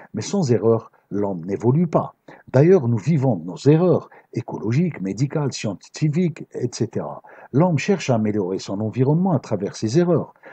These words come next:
Nous revenons toujours au prospectus de la vie, mais chaque découverte est un exploit suivi d'un prix Nobel.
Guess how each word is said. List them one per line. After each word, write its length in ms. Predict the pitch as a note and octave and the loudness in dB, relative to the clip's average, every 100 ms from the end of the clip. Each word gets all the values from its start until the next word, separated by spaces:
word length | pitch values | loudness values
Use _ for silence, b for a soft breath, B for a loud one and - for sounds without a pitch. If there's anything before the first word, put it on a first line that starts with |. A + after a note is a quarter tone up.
| B C3 | B 6
Nous 160 | C#3 | 6
revenons 320 | F3+ D3+ D#3+ B2+ | 6 4 2 0
toujours 500 | - A#3 A3 G3+ G#2+ | 2 2 4 2 0
au 40 | |
prospectus 760 | - B2+ - A#2 - A#2 F#2+ | -2 -2 0 -2 -2 -4 -4
de 80 | F#2 | -2
la 140 | F2 C3+ | 2 4
vie, 220 | G#3+ G#3+ B B - | 2 -2 B B -8
mais 120 | G2+ | -6
chaque 340 | G#2 - F3 A2 | -4 -4 -4 0
découverte 540 | B2+ - G#2 A#2 - | -2 0 -2 -2 -2
est 140 | G#2 G#2 | -6 -2
un 100 | A2+ | -2
exploit 440 | B2+ - G#2+ G2 | -4 -6 -6 -6
suivi 320 | - B2 G2+ | -4 -4 -4
d'un 140 | G2 E2+ | -4 -6
prix 240 | - G2+ | -8 -2
Nobel. 460 | B2 A2 G#2 D2 | 0 2 0 0